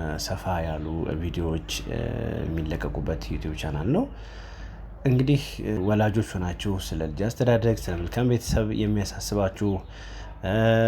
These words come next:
በትምህርት ዘርፉ ያላችሁ ባለሙያዎች፣ የትኛውም መንገድ ከህፃናት ጋር፣ እ፣ ሙያችሁ የሚያገናኛችሁ፣ እ፣ ሰዎች በሙሉ በዚህ ዩቲዩብ ቻናል የሚለቀቁ ቪዲዮዎች ለእናንተ፣ እ፣ ጠቃሚ ሊሆኑ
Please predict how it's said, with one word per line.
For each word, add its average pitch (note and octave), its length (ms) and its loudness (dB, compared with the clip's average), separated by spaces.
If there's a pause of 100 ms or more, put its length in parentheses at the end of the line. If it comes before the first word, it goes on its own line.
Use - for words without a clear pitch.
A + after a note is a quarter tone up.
(400)
በትምህርት G2+ 560 0
ዘርፉ A#2 300 2
ያላችሁ G#2+ 440 2
ባለሙያዎች፣ G2 840 0 (340)
የትኛውም C3+ 500 4
መንገድ G#2 400 2
ከህፃናት G2 640 -2
ጋር፣ B2+ 200 6 (600)
እ፣ F#2 200 -2
ሙያችሁ G#2 440 0
የሚያገናኛችሁ፣ F2+ 1000 -2 (180)
እ፣ E2+ 140 -2 (120)
ሰዎች F2 380 -2
በሙሉ F2 320 0 (360)
በዚህ F#2 340 -2
ዩቲዩብ F2+ 260 -4
ቻናል F2 300 -4
የሚለቀቁ F2+ 540 0 (160)
ቪዲዮዎች F2 520 2 (640)
ለእናንተ፣ E2+ 460 -2 (340)
እ፣ G2 120 -4 (880)
ጠቃሚ F2 320 -2 (100)
ሊሆኑ D#2+ 280 -2